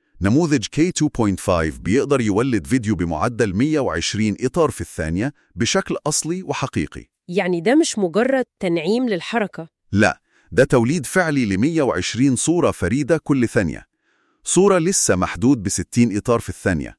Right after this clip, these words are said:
Speaker 2: ده مثير للإعجاب تقنيا، بس هل في جانب سلبي؟ يعني هل ده بيتطلب قوة حوسبة هائلة لدرجة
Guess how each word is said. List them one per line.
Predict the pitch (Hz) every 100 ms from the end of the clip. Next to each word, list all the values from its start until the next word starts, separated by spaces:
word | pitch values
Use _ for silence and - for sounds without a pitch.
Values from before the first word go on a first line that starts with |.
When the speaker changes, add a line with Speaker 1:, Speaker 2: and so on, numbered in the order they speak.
| _
Speaker 2:
ده | 165 226 311
مثير | 262 - 254 233
للإعجاب | 180 123 143 147 214
تقنيا، | - 175 165 156 165 147 120 _ - -
بس | 170 202 - -
هل | 180 254 359
في | - 262 269
جانب | 214 247 240
سلبي؟ | - 226 240 208 233 - _ _ -
يعني | 196 180 190 190 -
هل | 202 277 339
ده | 208
بيتطلب | 240 196 202 _ 285 277 - -
قوة | 302 294 208 -
حوسبة | - 180 - 254 214
هائلة | 175 214 233 220 233 220
لدرجة | 185 165 208 190